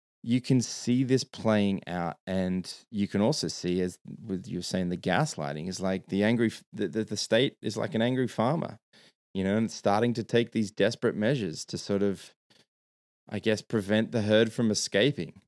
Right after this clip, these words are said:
Um, and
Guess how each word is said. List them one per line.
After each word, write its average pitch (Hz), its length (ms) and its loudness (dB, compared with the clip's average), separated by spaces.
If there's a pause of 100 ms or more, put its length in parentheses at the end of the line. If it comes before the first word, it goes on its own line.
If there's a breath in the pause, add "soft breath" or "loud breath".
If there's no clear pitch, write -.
(320)
Um, 92 680 -2 (800)
and 98 440 2